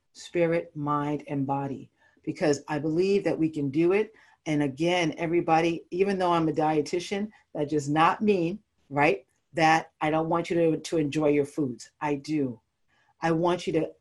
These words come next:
also stay on track Monday through Sunday so that you can be able to make your weight loss goals more consistent. So you're not losing two,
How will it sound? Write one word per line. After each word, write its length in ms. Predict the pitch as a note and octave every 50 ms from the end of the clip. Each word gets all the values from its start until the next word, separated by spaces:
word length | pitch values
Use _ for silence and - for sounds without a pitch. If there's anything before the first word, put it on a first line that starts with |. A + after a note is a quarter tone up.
| _ _ _
also 360 | - G3 G#3+ A#3+ A#3 - F#3 E3
stay 240 | - - E3+ D#3+
on 160 | C#3+ C#3 C#3 C3
track 420 | - - F#3+ E3 C#3+ C#3 - _ _ _ _ -
Monday 460 | D#3 D#3+ E3 E3+ F3 D#3+ E3+ E3 D#3+
through 220 | D#3+ E3 D#3 D3
Sunday 560 | C#3 - - F#3+ F#3 E3+ D3 C#3 C3+ - - - _ - _ _ _
so 140 | - - E3+
that 240 | E3+ - - - G3
you 100 | F#3+ F#3
can 280 | - F3 D#3+ C#3+ C#3 - _ _ _ _
be 200 | E3 E3 - -
able 200 | F3+ F#3 F3 E3
to 240 | - - D3+ C#3+ - _ _ _ _ _ _ -
make 360 | E3 E3 G3 G3+ A#3+ A#3+ - -
your 200 | E3 F3 E3+ E3+
weight 280 | D#3 E3+ F3+ F#3+ - G#3
loss 300 | G#3 G3 G3 G#3+ G#3+ -
goals 460 | - G#3 G#3 G#3+ A3 A#3 B3+ B3+ B3+ - _ _ _ _ _ _ _
more 300 | D#3 D#3+ E3 E3 E3+ E3+
consistent. 800 | E3+ - F3 D#3 D#3 - - F3+ F3 E3+ - G#3 A3 B3 A#3+
So 160 | - - - D#3+
you're 120 | D#3+ D#3+
not 280 | E3 D#3+ D3+ D#3+ E3 - _ _ _ _
losing 420 | D3+ D#3 F#3 G3 F3+ E3+ F3+ F3 E3+
two, 380 | - - G3 F#3 F3+ F#3 F#3